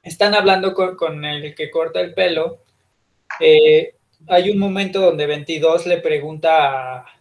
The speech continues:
al estilista, ¿no? "Oye, ¿y tú qué onda? O sea, ¿tú qué, pa' qué estás hecho?" Y así, ¿no? Y entonces, desde la expectativa de veintidós, le dice, "Oye, pero entonces fracasaste, ¿no?"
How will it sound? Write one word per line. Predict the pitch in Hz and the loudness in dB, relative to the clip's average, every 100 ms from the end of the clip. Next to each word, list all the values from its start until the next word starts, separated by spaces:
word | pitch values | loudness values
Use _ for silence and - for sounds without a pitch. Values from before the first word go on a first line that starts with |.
| _ _ | _ _
al | 143 139 143 | -12 -10 -10
estilista, | 143 - 170 208 233 - 151 | -14 -14 -10 -8 -6 0 0
¿no? | 147 180 185 | 0 -2 -2
"Oye, | 180 180 | 0 -2
¿y | 156 151 | -2 -8
tú | 165 165 | -12 -4
qué | 180 | 0
onda? | 185 - 147 | 2 2 0
O | |
sea, | 143 151 147 | 0 -6 -8
¿tú | 160 160 | -12 -12
qué, | 175 165 160 156 143 135 _ _ _ _ _ _ | -2 0 2 0 -2 -6 _ _ _ _ _ _
pa' | 147 - | -8 -6
qué | |
estás | 170 165 160 170 | -4 0 0 2
hecho?" | 175 175 156 | -2 -2 -2
Y | 139 | -2
así, | 135 - 180 - | -6 -6 -8 -8
¿no? | 147 196 - _ _ _ _ _ _ _ _ | -8 -10 -14 _ _ _ _ _ _ _ _
Y | 160 | -2
entonces, | 170 170 190 190 208 185 | 0 2 2 4 2 4
desde | 175 165 160 | 2 2 2
la | 156 | 2
expectativa | 156 175 165 170 165 190 208 226 | 2 0 2 2 0 0 2 4
de | 185 | 2
veintidós, | 156 143 151 143 160 220 233 | 0 -4 -8 -2 2 2 0
le | 170 | -4
dice, | 180 202 196 | -4 -4 0
"Oye, | 214 214 - | 0 0 -4
pero | 160 | -6
entonces | 156 151 196 254 - | -8 -6 -8 -8 -6
fracasaste, | 175 139 139 131 175 226 - 165 | -4 -4 -8 -6 -6 -6 -4 -6
¿no?" | 151 165 294 | -6 -8 -10